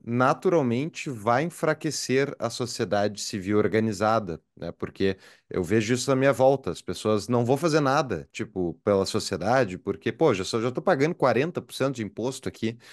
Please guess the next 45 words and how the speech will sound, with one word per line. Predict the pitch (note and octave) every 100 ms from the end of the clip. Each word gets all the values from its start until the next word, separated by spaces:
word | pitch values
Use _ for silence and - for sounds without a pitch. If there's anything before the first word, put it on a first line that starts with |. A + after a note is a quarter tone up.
| - - -
ah, | G#2 G#2
já | G2+ A2
tô | C3
trabalhando | C3+ C#3 B2 A#2 C3
o |
dia | A2+ D3
inteiro, | D#3 A#2+ C3+ C#3+
chegar | - G#2 G#2+
em | A#2
casa | A#2 A2+ G#2 G2
e |
ter, | -
sei | F2+ G2
lá, | F#2
me | F2
preocupar | G2 - G#2
com | -
a | G2
reunião | F#2 G2 G#2+
do, | A2 G2+ E2 - _ _ -
eh, | D#2
tipo, | - - - D#3+ - _ -
do | F2
orçamento | - G#2+ G#2+
participativo | - G#2+ - G2+ - - C#3 A2+
aqui | -
que | G2+
o |
P | - G2
T | G#2+
fazia | G2+ A2 F2
em | G2
Porto | G#2 -
Alegre, | F#2 A2+ A2+
mas | E2 D#2 - - -
seja | - C3 C3
lá | C3
o | B2+
que | -
for, | - C#3+ D3+ - - _ -
ah, | B2+ C3 C3+ - _ _ _ _
é | C3
mais | C3+ C3+ E3 D3+
um | E3+ E3+
fardo, | - D3+ E3+ D#3+ F2